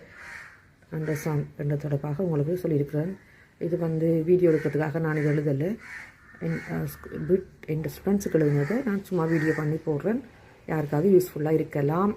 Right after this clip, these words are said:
என்றதால. ஏன்னா, கன பேருக்கு இது விளங்குறதில்ல, கன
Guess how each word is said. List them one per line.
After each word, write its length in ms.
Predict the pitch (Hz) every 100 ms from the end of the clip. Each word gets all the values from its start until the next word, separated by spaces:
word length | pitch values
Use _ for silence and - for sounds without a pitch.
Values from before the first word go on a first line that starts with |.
| -
என்றதால. 480 | 143 139 143 139 - - - - - - - - - -
ஏன்னா, 340 | 165 156 151 165 -
கன 180 | 180 190
பேருக்கு 280 | 190 185
இது 120 | 202 190
விளங்குறதில்ல, 580 | 175 175 175 160 160
கன 220 | 165 170